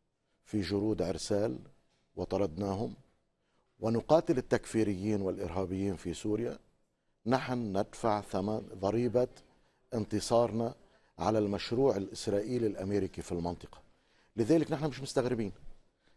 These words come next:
نحن مش مستغربين أبدا. نعم، الجامعة العربية باتت منصة تستخدم للدفاع عن إسرائيل، للأسف، للأسف الشديد، للدفاع عن إسرائيل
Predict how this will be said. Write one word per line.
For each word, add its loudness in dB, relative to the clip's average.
نحن 2
مش -6
مستغربين 0
أبدا. -2
نعم، 0
الجامعة 2
العربية 2
باتت 2
منصة 0
تستخدم 2
للدفاع 0
عن -4
إسرائيل، -12
للأسف، -8
للأسف 2
الشديد، -2
للدفاع 0
عن 0
إسرائيل 0